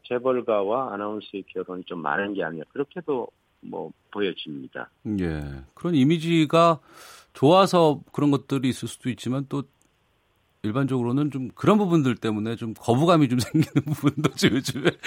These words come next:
Speaker 2: 있지 않나
Speaker 1: 그렇죠.
Speaker 2: 싶기도 하네요.
Speaker 1: 예, 너무 뭐, 이렇게, 에, 뭐,
Speaker 2: 그러니까 그 부분인데
Speaker 1: 험한 생각이, 예.
Speaker 2: 이 재벌과 결혼을 하게 되면 아나운서들이 다 방송 활동 정리하고 회사를 그만둬요.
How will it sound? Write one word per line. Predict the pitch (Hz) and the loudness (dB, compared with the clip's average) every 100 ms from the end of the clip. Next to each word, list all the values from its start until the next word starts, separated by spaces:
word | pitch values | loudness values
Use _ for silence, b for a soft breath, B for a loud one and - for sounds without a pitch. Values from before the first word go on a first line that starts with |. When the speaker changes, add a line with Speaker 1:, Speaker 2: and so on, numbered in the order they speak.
| B 117 - | B -2 2
Speaker 2:
있지 | 143 - 196 | 2 6 6
않나 | 156 113 | 8 6
Speaker 1:
그렇죠. | 110 113 | 4 2
Speaker 2:
싶기도 | 101 135 127 | 2 2 4
하네요. | 143 151 127 117 160 | 4 4 4 0 -2
Speaker 1:
예, | 127 104 104 | 0 2 4
너무 | 98 98 110 151 | 2 2 2 2
뭐, | 202 135 123 110 | 2 0 2 0
이렇게, | 98 95 - 101 90 _ _ _ _ - | -4 -4 -2 -2 -4 _ _ _ _ -12
에, | 87 85 82 82 82 | -10 -8 -8 -10 -10
뭐, | 82 85 85 | -10 -8 -2
Speaker 2:
그러니까 | 214 202 | 0 2
그 | - | 4
부분인데 | 196 233 208 156 135 | 6 8 8 8 6
Speaker 1:
험한 | 170 113 76 | 6 4 2
생각이, | 87 117 98 80 - | -4 -10 -10 -10 -2
예. | 92 | 0
Speaker 2:
이 | 190 | 4
재벌과 | 170 220 285 247 | 4 6 4 4
결혼을 | 165 202 214 | 6 6 6
하게 | 208 214 | 4 4
되면 | 196 208 | 4 4
아나운서들이 | 123 147 185 202 208 | 4 4 4 0 0
다 | 135 156 | -2 0
방송 | 139 170 190 | 4 4 6
활동 | 190 175 196 | 4 4 2
정리하고 | 123 135 156 143 156 139 | 4 6 6 4 2 2
회사를 | 170 170 170 | 2 2 0
그만둬요. | - 120 143 135 - 90 85 85 101 | 2 4 4 2 0 2 2 0 -2